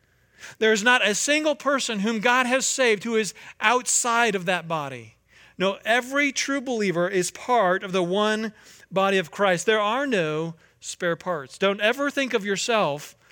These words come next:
as a spare part, an unnecessary piece. When God saves you, he immediately grafts you into the vine. And while we can act like we're disconnected,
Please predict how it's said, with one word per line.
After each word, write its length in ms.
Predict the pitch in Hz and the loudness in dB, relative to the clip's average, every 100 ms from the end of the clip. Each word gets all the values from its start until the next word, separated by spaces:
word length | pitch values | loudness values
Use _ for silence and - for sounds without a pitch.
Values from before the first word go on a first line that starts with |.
| _ _ _ _ _ - | _ _ _ _ _ -10
as 160 | 160 | -6
a 60 | 170 | -6
spare 340 | - 196 190 | -6 -2 -4
part, 500 | 185 180 139 - - _ _ _ - | -4 -6 -6 -8 -20 _ _ _ -8
an 160 | 170 | -6
unnecessary 880 | 190 208 196 202 190 208 - 185 175 | -4 -2 -2 -2 -4 -8 -4 -2 -2
piece. 640 | 165 214 160 123 - - - _ _ _ _ _ _ _ _ _ _ _ _ _ _ _ _ _ _ | -6 -8 -8 -8 -12 -12 -20 _ _ _ _ _ _ _ _ _ _ _ _ _ _ _ _ _ _
When 200 | 180 185 | -2 0
God 240 | 208 214 | 0 0
saves 440 | - 233 240 226 160 | -2 -2 -2 -2 -4
you, 200 | 156 156 | -6 -6
he 220 | 175 196 | -2 0
immediately 600 | 175 175 226 240 226 214 | 0 0 -2 -2 -4 -8
grafts 560 | 151 175 226 269 - 202 | -4 0 2 0 -4 -8
you 280 | 190 175 | -4 -4
into 260 | 208 202 208 | -4 -6 -4
the 100 | 185 | -6
vine. 580 | 160 196 190 139 117 127 _ _ _ _ - - | -4 -4 -4 -8 -12 -20 _ _ _ _ -20 -6
And 180 | 220 208 | -2 2
while 260 | 220 262 247 | 2 2 2
we 140 | 262 | 2
can 180 | 214 196 | 0 -4
act 580 | 165 202 311 311 - - - | -2 0 2 0 -4 -18 -6
like 240 | 180 180 | -4 -4
we're 120 | 165 156 | -4 -6
disconnected, 800 | 143 - 160 131 123 147 165 | -6 -8 -8 -8 -10 -10 -12